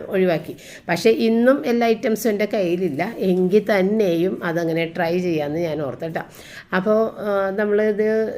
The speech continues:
ഈ ചെമ്മീൻ വറുക്കാൻ, ആ, ആയിട്ടുള്ള ആ ചട്ടിയിൽ തന്നെ ആദ്യം കടുകൊക്കെ പൊട്ടിച്ചിട്ട് വറവിട്ട് കഴിഞ്ഞിട്ട് പിന്നെ അതിനകത്തേക്കാണ് ട്ടോ ചെമ്മീൻ വറുക്കാനുള്ളത്. അപ്പോൾ ചെമ്മീൻ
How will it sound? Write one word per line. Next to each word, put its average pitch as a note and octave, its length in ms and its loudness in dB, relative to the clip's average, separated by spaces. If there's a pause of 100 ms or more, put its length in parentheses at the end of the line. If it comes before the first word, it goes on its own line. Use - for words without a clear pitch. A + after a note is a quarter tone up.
(180)
ഈ G#3 280 -2
ചെമ്മീൻ G#3 500 2
വറുക്കാൻ, G#3 580 0
ആ, G3 360 -4
ആയിട്ടുള്ള G3+ 420 0
ആ G3+ 200 4
ചട്ടിയിൽ G3 560 4
തന്നെ F#3+ 320 2 (280)
ആദ്യം G3 480 2 (480)
കടുകൊക്കെ A3+ 320 8
പൊട്ടിച്ചിട്ട് G#3+ 800 2 (260)
വറവിട്ട് G3+ 640 0
കഴിഞ്ഞിട്ട് F#3 420 0
പിന്നെ A#3 280 2
അതിനകത്തേക്കാണ് F3+ 680 0
ട്ടോ F#3+ 80 0
ചെമ്മീൻ F#3 460 0
വറുക്കാനുള്ളത്. F3 440 -2
അപ്പോൾ G3 120 -8
ചെമ്മീൻ A3 560 0